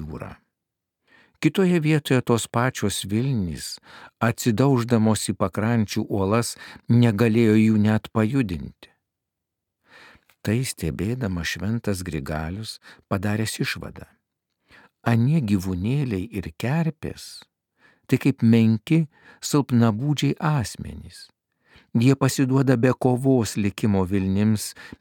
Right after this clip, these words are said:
ir yra mėtomi tarp nuliūdimo ir džiaugsmo. O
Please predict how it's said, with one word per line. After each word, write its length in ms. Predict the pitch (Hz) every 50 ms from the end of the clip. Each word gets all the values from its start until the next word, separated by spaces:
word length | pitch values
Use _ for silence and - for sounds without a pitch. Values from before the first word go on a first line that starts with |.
| _ _ _ -
ir 160 | 131 120 107 -
yra 400 | - - 113 113 110 117 117 117
mėtomi 640 | 113 110 117 120 120 117 - - 113 104 104 107 104
tarp 400 | - - 110 104 101 - - 107
nuliūdimo 680 | 110 107 104 98 101 101 90 95 117 117 110 104 104 - -
ir 160 | 107 98 98 95
džiaugsmo. 720 | 92 117 120 117 107 95 - - - - - - - - - _ _ _ _ _ _ _ _ _ _ _ _ _ _ _ _ -
O 60 | 107